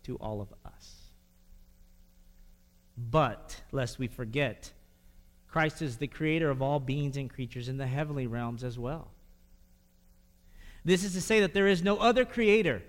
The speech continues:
there is no other intermediary between God and creation than Christ himself.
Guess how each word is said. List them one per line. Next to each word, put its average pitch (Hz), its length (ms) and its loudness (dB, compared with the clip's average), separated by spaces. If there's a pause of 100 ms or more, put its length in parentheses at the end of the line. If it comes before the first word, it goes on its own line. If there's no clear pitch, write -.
(160)
there 180 140 2
is 214 220 4
no 196 160 6
other 208 320 2
intermediary 190 960 2
between 151 400 -2
God 165 300 4
and 170 120 -2
creation 165 540 2
than 135 160 -2
Christ 143 400 -2
himself. 123 680 -4